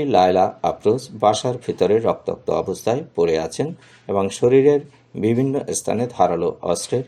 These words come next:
আঘাত রয়েছে। তার মেয়েকেও ছুরিকাঘাতে হত্যা করা হয়েছে। ঘটনার পর সিসিটিভি ফুটেজ পর্যালোচনা করে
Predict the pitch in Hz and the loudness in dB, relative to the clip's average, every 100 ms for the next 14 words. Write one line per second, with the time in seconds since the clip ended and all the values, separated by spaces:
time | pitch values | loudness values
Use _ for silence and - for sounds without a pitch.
0 | - - 92 98 - - - - - - | -8 -6 -4 -6 -6 -8 -10 -10 -12 -14
1 | - _ _ _ _ _ _ _ _ _ | -14 _ _ _ _ _ _ _ _ _
2 | _ - 104 101 110 127 127 147 147 107 | _ -2 0 4 4 4 2 -2 -2 -4
3 | 90 80 85 85 82 135 170 - - 104 | -4 -2 -2 -2 -4 -4 -6 -12 -4 -4
4 | - 101 - 80 76 73 - - - - | -2 -4 -4 -8 -6 -8 -8 -10 -12 -12
5 | - - _ _ _ - 107 120 151 147 | -16 -20 _ _ _ -10 0 0 0 0
6 | 147 101 101 - 117 113 127 131 135 131 | 0 2 0 0 -4 -4 -6 -4 -6 -6
7 | 92 85 101 - 87 80 80 80 - 82 | -6 0 0 0 -4 -2 -2 -2 -4 -4
8 | 82 104 104 | 0 2 2